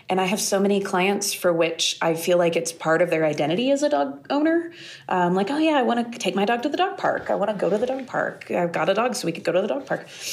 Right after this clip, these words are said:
And I, I feel like if there was a space for, you know, those dogs that maybe don't love to be in groups of other dogs, but the owner could still have the experience of going there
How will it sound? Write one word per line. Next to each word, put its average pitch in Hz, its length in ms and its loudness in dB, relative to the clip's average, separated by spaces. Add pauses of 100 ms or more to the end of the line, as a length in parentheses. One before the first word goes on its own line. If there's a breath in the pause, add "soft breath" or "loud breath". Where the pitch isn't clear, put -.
(320 loud breath)
And 208 220 4
I, 196 240 2
I 196 80 0
feel 240 160 4
like 220 140 2
if 196 120 -2
there 185 140 2
was 180 340 2
a 254 80 4
space 156 600 -2
for, 151 600 0
you 175 120 -2
know, 160 100 0
those 151 160 -2
dogs 151 280 -2
that 165 100 -2
maybe 156 200 0
don't 156 400 -2
love 143 280 0
to 170 100 -6
be 151 140 0
in 151 80 -2
groups 147 260 -4
of 147 80 -6
other 147 160 -4
dogs, 151 260 -2
but 170 180 0
the 160 140 2
owner 165 220 2
could 175 160 -2
still 165 140 -2
have 160 160 -4
the 156 100 -2
experience 156 1000 0
of 151 100 -6
going 147 320 2
there 143 460 2